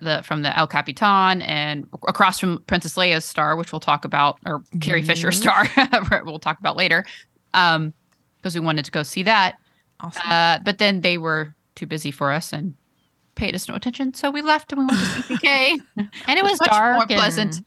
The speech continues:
Speaker 1: Yeah, it
Speaker 3: wires
Speaker 1: was dark
Speaker 3: hanging
Speaker 1: and weird.
Speaker 3: loud and
Speaker 1: And the
Speaker 3: wasn't
Speaker 1: tables were
Speaker 3: pleasant.
Speaker 1: weirdly
Speaker 2: In C P K?
Speaker 1: sticky.
Speaker 3: Mm-hmm.
Speaker 1: No, no, no, at the Cabo place, the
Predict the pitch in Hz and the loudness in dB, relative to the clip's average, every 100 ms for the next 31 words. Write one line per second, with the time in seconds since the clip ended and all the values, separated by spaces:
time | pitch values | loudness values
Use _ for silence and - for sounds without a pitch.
0 | - 160 165 196 320 233 226 220 381 233 | -16 -2 2 4 4 2 4 4 4 2
1 | 208 165 190 220 226 214 165 160 156 175 | 2 4 4 4 2 -2 -6 -8 -12 -6
2 | 220 214 220 254 320 320 233 - 160 165 | -2 0 0 0 -2 0 0 0 -6 -10
3 | - _ - 247 - 233 - 185 190 220 | -16 _ -4 -2 -2 -4 -4 0 2 2
4 | 254 277 277 _ _ 180 180 180 311 302 | 2 0 -4 _ _ -4 -2 2 4 6
5 | 269 247 220 196 185 190 175 - 208 185 | 4 4 4 4 4 0 -2 2 0 2
6 | 160 - 147 143 - - 165 151 151 147 | -4 -4 -8 -8 -12 -8 -2 0 0 -6